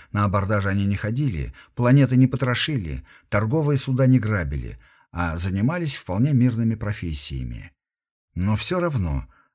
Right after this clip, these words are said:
они жили бок о бок с лихими людьми и не боялись домогательств. В замкнутом пространстве базы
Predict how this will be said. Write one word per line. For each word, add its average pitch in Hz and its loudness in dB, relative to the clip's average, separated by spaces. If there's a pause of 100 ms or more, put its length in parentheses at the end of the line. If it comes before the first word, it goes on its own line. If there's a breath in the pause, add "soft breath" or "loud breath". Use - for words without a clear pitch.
(100)
они 113 2
жили 131 2
бок 110 -2
о 147 4
бок 107 -4
с - -4
лихими 107 2
людьми 101 -2 (220 loud breath)
и 180 0
не 156 4
боялись 120 0
домогательств. 92 -4 (460)
В 101 -4
замкнутом 139 0
пространстве 123 0
базы 98 -2